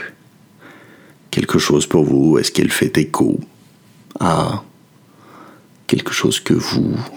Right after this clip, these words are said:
qui vous serait familier ? Faites une pause.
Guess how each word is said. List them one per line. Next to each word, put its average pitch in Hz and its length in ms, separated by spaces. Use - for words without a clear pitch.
qui - 120
vous - 140
serait - 200
familier ? - 640
Faites - 220
une 104 100
pause. - 520